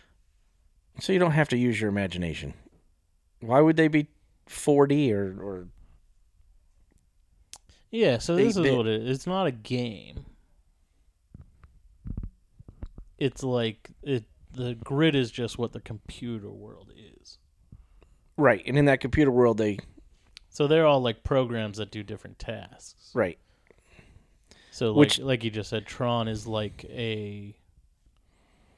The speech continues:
Speaker 2: like a security guard, basically.
Speaker 1: Correct.
Speaker 2: Uh,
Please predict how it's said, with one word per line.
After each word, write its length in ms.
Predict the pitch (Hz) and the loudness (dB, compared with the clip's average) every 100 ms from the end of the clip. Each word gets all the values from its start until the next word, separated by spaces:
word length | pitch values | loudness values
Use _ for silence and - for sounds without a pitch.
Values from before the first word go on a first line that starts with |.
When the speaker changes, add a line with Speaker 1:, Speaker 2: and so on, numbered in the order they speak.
| _ _ _ _ _ - | _ _ _ _ _ -8
Speaker 2:
like 140 | 127 | -6
a 80 | 120 | -6
security 680 | - 117 - 127 110 104 98 | -8 -10 -8 -6 -4 -4 -8
guard, 320 | 104 101 98 | -10 -10 -12
basically. 640 | - 104 - 120 _ _ _ _ _ _ - - | -16 -20 -20 -20 _ _ _ _ _ _ -4 6
Speaker 1:
Correct. 260 | 165 | 6
Speaker 2:
Uh, 60 | - | 4